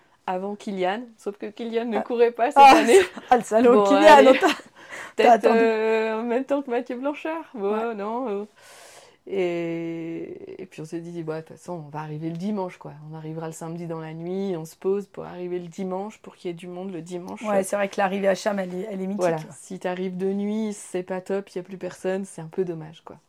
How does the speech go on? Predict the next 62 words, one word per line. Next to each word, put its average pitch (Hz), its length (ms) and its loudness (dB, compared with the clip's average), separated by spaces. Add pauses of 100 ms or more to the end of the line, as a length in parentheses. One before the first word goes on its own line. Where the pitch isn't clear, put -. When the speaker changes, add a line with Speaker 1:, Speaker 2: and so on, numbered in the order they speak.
Speaker 1:
Donc 170 180 -18
tout 190 100 -10
le 196 60 -6
monde 208 240 -8
nous 170 60 -12
avait 160 180 -10
dit, « 190 180 -10
Il 220 60 -8
faut 226 340 -6
que 196 80 -14
vous 190 140 -6
arriviez 196 680 -4
le, 175 600 -10 (100)
au 175 140 -18
pire 226 260 -8
le 175 140 -6
dimanche 202 380 -10
dans 185 100 -8
la 180 140 -10
journée, 202 340 -8
quoi. 165 160 -16
Comme 180 180 -20
ça, 185 100 -6
Speaker 2:
Ouais. 190 60 -2
Speaker 1:
vous 196 200 -10
avez 175 180 -10
du 180 140 -18
monde. » 165 140 -20 (760)
Et 196 80 -2
là, 226 240 -2
on 214 60 -6
se 185 80 -14
dit, « 202 180 -10 (140)
Ah, 254 100 -20
mais 208 80 -16
non, 254 140 -12
en 202 100 -12
fait, 277 240 -16
on 240 60 -10
peut 220 140 -10
même 233 240 -8
mieux, 233 200 -6
arriver 233 300 -6
mieux. 311 180 -4
On - 560 -20
peut 202 80 -14
arriver 208 460 -10 (100)
le 240 220 -10
samedi. » 285 580 -10 (340)
Speaker 2:
Et 202 60 -10
oui, 240 100 -4
parce 240 200 -8
que 202 80 -6
le 185 80 -4
samedi, 190 340 -6
c'était - 200 -12
l'arrivée, 226 440 -2
du 220 120 -10
coup, - 120 -16
de 196 100 -10
quelle 226 220 -6
course ? - 380 -20